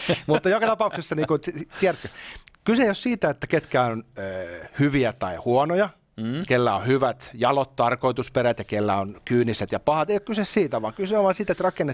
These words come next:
Speaker 1: tuottaa tietynlaisen lopputuloksen. Jos tulee liikaa keskittymistä, niin se on oikeastaan ihan sama, että keskittyykö se, niinku, minkälaiselle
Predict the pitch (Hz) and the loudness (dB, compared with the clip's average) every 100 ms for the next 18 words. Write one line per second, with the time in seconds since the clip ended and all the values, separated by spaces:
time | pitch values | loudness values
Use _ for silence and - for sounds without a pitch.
0 | - 175 147 - 104 131 113 113 101 110 | -2 0 0 0 0 0 0 0 -2 0
1 | 113 - 101 85 - 98 110 120 - 135 | 0 -2 -6 -8 -6 0 0 0 0 2
2 | 120 139 127 101 139 123 - - 101 101 | 4 2 2 0 0 0 -2 -6 -6 -4
3 | - - - - - 131 185 190 - 190 | -4 -6 -8 -14 -4 0 0 0 0 2
4 | 214 - 135 113 - 135 - - - 101 | 2 2 0 0 0 -2 -2 -6 -8 -6
5 | - 104 107 120 131 113 101 98 90 76 | -4 -4 -2 0 2 2 2 0 -2 -6